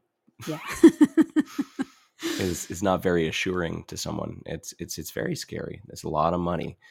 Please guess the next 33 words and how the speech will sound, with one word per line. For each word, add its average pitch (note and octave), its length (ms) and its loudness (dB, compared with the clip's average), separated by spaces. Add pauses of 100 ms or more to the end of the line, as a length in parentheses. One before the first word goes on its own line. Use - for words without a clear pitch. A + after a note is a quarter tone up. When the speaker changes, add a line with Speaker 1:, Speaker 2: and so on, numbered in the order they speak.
(180)
Speaker 2:
And - 80 -6
then F2 60 0
Speaker 1:
Yeah. - 20 0
Speaker 2:
you E2+ 40 -2
start E2+ 220 -4
thinking E2 180 -10
about, D#2+ 260 -4
"Oh F#2 300 4
man, F2+ 320 -2
I'm E2+ 120 -2
gonna E2 200 -2
owe F2 460 0 (480)
this F2+ 160 -4
giant G2 540 2
mortgage. F#2 640 0
And E2+ 160 -2
what F#2+ 160 6
if F#2+ 120 -2
the F2+ 80 -2
housing F2+ 920 0 (280)
market F2 380 -2
crashes?" F2 480 0
'Cause F2 180 -8
you B2 120 4
don't F2+ 200 2
know E2 160 2
shit G#2+ 360 2
about D2 280 -2 (380)
the E2+ 80 -2
market. - 560 -4
You F2 80 -6
don't. D#2 240 -4 (360)
Speaker 1:
Yeah. D#3+ 140 -10